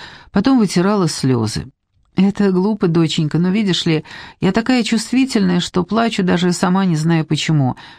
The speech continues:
Только скажи мне, что с тобой все хорошо». «Все хорошо, мама, клянусь тебе». Мы обе деликатно лгали друг другу.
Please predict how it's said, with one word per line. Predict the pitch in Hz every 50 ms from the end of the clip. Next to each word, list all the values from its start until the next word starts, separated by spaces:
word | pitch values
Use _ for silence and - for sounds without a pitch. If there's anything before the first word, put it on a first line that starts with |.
| _ _ _ _
Только | - 196 190 - 202
скажи | 190 - - 226 226 214 214 214 185
мне, | 156 139 127 123 - - _ _ _
что | _ - - - 185
с | 165 -
тобой | - 202 202 233 233
все | 208 - 185 165
хорошо». | - 160 156 151 147 - - 107 110 123 - _ _ _ _ _
«Все | - - - 185 185
хорошо, | - 190 180 185 190 - - 202
мама, | 190 180 175 165 151 139 131
клянусь | - 165 175 180 196 185 - -
тебе». | - 143 123 123 104 - - - - - - - - - - -
Мы | 170 202 208 - -
обе | - 226 240 220 220 196
деликатно | 180 185 175 175 165 - 202 214 214 - 190 170 165
лгали | 156 160 160 170 175 170 165 156
друг | 165 156 156 156 147
другу. | 135 120 117 110 - 95 87